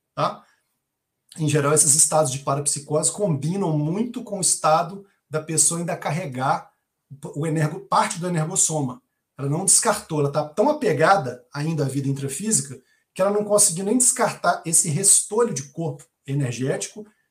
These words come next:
que tem a ver com a vida. Ela não tem mais vida biológica. Ela tem uma, uma vida de consciência, né? Ela tá numa, numa outra, num outro patamar de existência, tá certo?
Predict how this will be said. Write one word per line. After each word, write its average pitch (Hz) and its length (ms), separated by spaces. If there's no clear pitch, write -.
que - 100
tem 240 140
a 233 60
ver 220 140
com 277 80
a 285 60
vida. 151 320
Ela 147 100
não 180 100
tem 294 140
mais 269 220
vida 156 260
biológica. 127 760
Ela 117 180
tem 143 160
uma, 208 340
uma 135 200
vida 151 300
de - 80
consciência, 185 720
né? 123 80
Ela 123 140
tá 127 200
numa, 220 360
numa 147 200
outra, 180 260
num 147 160
outro - 200
patamar 220 520
de 208 60
existência, - 640
tá 120 60
certo? 220 360